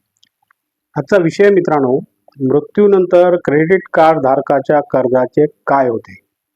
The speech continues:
हे समजून घेऊया. क्रेडिट कार्डच्या वापराकरता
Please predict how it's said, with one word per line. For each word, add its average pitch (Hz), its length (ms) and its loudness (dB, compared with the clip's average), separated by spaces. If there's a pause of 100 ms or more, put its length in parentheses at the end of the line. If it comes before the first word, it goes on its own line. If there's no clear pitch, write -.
(680)
हे 143 80 0
समजून 131 320 0
घेऊया. - 440 -14 (1500)
क्रेडिट 170 480 0
कार्डच्या 165 460 2
वापराकरता 135 800 0